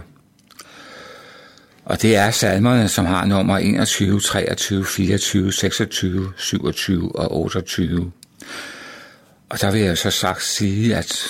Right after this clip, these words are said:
grunden til, at toogtyve og femogtyve mangler her, det er, at jeg tidligere har holdt andagter over de salmer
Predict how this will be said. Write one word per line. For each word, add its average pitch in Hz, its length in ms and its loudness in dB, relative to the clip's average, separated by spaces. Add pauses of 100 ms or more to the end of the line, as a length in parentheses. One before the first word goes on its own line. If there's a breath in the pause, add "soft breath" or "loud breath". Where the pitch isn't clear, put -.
grunden - 260 0
til, - 160 0
at 104 60 0
toogtyve 104 680 2
og - 80 -4
femogtyve 101 560 0
mangler 92 460 2
her, 104 320 0 (460 loud breath)
det 107 120 2
er, 95 160 0
at 90 180 -2
jeg 98 100 -2
tidligere 98 720 2 (360 loud breath)
har 90 140 -4
holdt 87 260 -2
andagter 87 580 -2 (460 loud breath)
over 87 240 -2
de - 160 0
salmer 87 580 0